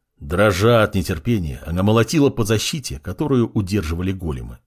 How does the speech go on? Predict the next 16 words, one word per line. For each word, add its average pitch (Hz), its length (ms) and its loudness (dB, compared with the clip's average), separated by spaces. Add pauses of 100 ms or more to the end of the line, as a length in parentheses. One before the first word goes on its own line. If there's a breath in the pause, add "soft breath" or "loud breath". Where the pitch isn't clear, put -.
(220)
Но, 151 160 2
как 147 380 2
бы 113 120 4
она 110 180 4
ни 92 100 2
старалась, 135 640 0
та 87 180 -4
даже 113 420 0
не 82 220 -2
дрогнула. 69 640 -6 (420)
«Марионетками 82 1120 -6
не 90 220 -6
спасешься!» — - 920 -4 (280)
шипела 87 720 0
темная 90 580 2
кисть. - 480 -10